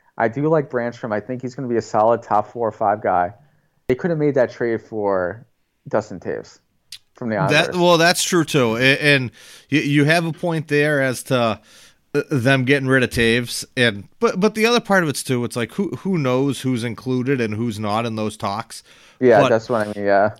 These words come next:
Speaker 2: when you look though, like, their forward group right now, if you can get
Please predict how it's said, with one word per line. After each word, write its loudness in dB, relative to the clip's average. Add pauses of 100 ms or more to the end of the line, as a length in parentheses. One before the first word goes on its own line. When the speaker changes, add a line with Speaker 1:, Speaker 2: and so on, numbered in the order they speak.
Speaker 2:
when 4
you 0
look -4
though, -2
like, 0 (200)
their 2
forward -2
group -6
right -4
now, -6 (500)
if 4
you 4
can -4
get 0